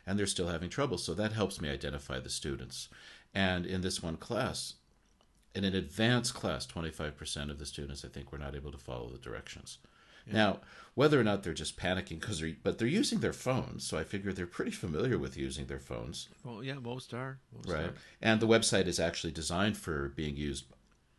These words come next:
Speaker 1: with a smartphone.
Speaker 2: Uh-huh.
Speaker 1: It's optimized for smartphone usage. So I was really surprised to see s-,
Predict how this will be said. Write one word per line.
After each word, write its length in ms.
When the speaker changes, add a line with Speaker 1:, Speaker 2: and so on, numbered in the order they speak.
Speaker 1:
with 200
a 40
smartphone. 540
Speaker 2:
Uh-huh. 240
Speaker 1:
It's 140
optimized 500
for 100
smartphone 520
usage. 380
So 440
I 80
was 160
really 220
surprised 500
to 60
see 140
s-, 240